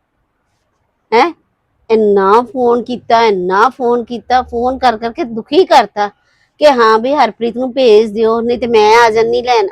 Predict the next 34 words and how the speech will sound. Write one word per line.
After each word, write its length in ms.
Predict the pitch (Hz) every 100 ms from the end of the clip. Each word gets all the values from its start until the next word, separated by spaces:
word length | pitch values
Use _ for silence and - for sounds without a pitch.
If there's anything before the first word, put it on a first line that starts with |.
| -
ਆ 100 | 247
ਕੋਈ 120 | 247
ਤਰੀਕਾ 380 | - 208 - 285
ਹੋਇਆ? 200 | 440 285 - - - - - - - - - -
ਸੌਰੀ 280 | 240 226 247
ਬੇਟਾ, 280 | 240 269 -
ਤੁਹਾਡੇ 500 | - - - 247 220
ਮੰਮਾ 280 | 214 208
ਨੂੰ 120 | 233 240
ਫੀਲ 300 | 233 208 208
ਜ਼ਰੂਰ 300 | 196 220 269
ਹੋਇਆ 200 | 262 233
ਹੋਏਗਾ 300 | 254 208 226 247
ਕਿ 260 | _ 269
ਮੈਂ 580 | 247 427 415 202 208 196
ਉਹਨਾਂ 300 | 202 214 208
ਨੂੰ, 420 | 214 208 208 - _ -
ਮਤਲਬ, 400 | 208 196 196 185 _ _ _ -
ਇਸ 140 | 220
ਤਰ੍ਹਾਂ 220 | - 220 220
ਬੋਲੀ 460 | 208 190 208 233
ਆ। 160 | 220 359 _ _ _ _ _ _ _ _ _ -
ਮੈਂ 220 | 233 220
ਉਹਨਾਂ 160 | 233
ਨੂੰ 100 | 247
ਮਨਾ 240 | 226 214 262
ਕੀਤਾ, 320 | 254 208 208
ਮੈਂ 180 | 214 208
ਕਿਹਾ 160 | 240
ਵੀ 80 | 262
ਤੁਸੀਂ 280 | 262 247 240
ਨਾ 140 | 240 214
ਆਉਣਾ 200 | 180 180
ਲੈਣ। 320 | 180 165